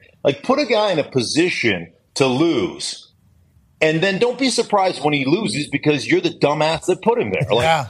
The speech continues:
Speaker 1: you put him in a, yeah, like, an untenable position, and then you wonder why he lost. Like, "Oh, I can't believe he didn't get that." Well, 'cause he's not able to do what you just asked him to do. And so Russell will not be asked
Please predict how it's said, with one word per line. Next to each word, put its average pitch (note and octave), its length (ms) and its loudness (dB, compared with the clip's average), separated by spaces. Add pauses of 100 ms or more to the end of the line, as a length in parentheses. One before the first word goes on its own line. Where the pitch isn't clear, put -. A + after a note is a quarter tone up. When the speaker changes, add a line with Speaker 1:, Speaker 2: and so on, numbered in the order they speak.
(140)
Speaker 1:
you F#3+ 140 0
put A#3+ 160 2
him B3 140 2
in D#3+ 100 2
a, E3 100 -2
yeah, F3+ 260 -4
like, F#3 140 2
an F3 120 2
untenable G3 500 0
position, C#3+ 540 0
and C#3+ 100 -2
then F3+ 120 2
you F3+ 100 0
wonder F#3+ 260 2
why E3 300 0
he F3 120 -4
lost. F3+ 420 0
Like, C3 160 0
"Oh, E3+ 300 2
I C3+ 100 -2 (120)
can't G#2+ 200 -2
believe E3 300 0
he G#2+ 100 -2
didn't A#2 180 -2
get C3 120 0
that." B2+ 180 2
Well, G3+ 260 0 (280)
'cause F3+ 260 0
he's G#3 260 -2
not G3+ 320 2
able F3 300 2
to E3+ 120 2
do F#3+ 320 0
what D3+ 220 -2
you E3 80 -10
just E3+ 220 0
asked E3 280 -2
him D3 100 -2
to D3+ 80 -4
do. A3 400 -2 (580)
And C#3+ 140 2
so E3 640 0
Russell A#3 440 2
will E3+ 140 2
not F3 260 0
be C#3+ 200 -2
asked C#3 600 -2